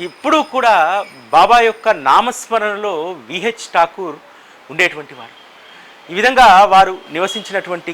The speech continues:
గృహం. అదేవిధంగా విహెచ్ ఠాకూర్ గారి యొక్క కుమారుడు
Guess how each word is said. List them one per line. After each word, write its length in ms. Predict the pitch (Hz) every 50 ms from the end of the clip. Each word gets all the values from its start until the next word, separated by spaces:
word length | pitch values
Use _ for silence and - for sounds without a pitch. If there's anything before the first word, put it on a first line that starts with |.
| 139
గృహం. 240 | 143 - 135 175 202 - - - - - - -
అదేవిధంగా 460 | 143 202 240 247 240 233 233 233 233 202 165 160 208 233 - _ _ - - - 107 117 196
విహెచ్ 420 | 262 262 240 294 285 285 - - - - - _ _ _ -
ఠాకూర్ 460 | 190 208 262 294 - 311 330 311 277 254
గారి 200 | 247 240 220 226 226
యొక్క 220 | 208 - - - 233 226 - 165 180 202 208 - _ _ -
కుమారుడు 440 | 208 208 220 233 240 208 165 123